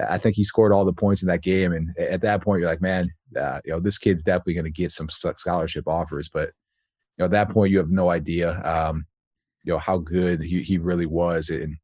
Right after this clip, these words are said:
as he got into his senior year and, and started becoming one of the best players in the nation, that's when you're like, "All right, this guy,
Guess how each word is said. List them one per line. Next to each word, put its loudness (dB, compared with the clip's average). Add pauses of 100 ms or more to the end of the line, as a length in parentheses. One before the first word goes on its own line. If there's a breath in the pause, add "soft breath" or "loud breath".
(640)
as 0
he 0
got 2
into -2
his -2
senior 0
year 0
and, -4
and -6
started 0
becoming -2
one 0
of -4
the -4
best -4
players -2
in -2
the -4
nation, -4
that's -6
when -6
you're -2
like, -6
"All -2
right, -4
this -8
guy, -2